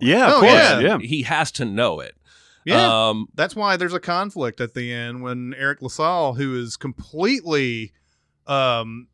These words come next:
Speaker 2: within his <laughs> rights, I think, in the
Speaker 3: <laughs>
Speaker 2: situation to want to kill him
Speaker 3: Yeah.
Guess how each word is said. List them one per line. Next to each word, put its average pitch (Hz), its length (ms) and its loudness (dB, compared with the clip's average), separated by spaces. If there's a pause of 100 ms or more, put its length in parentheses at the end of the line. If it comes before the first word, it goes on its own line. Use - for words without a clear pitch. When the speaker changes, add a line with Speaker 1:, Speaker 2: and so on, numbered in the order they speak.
(160)
Speaker 2:
within 160 360 0
his 160 280 0
<laughs> - 0 -
rights, 156 520 0
I 156 140 4
think, 151 260 0
in 156 140 2
the 147 60 -2
Speaker 3:
<laughs> 196 80 2
Speaker 2:
situation 175 760 2
to 143 60 -4
want 165 240 -2
to 147 60 -8
kill 269 340 4
him 147 400 0
Speaker 3:
Yeah. 101 180 2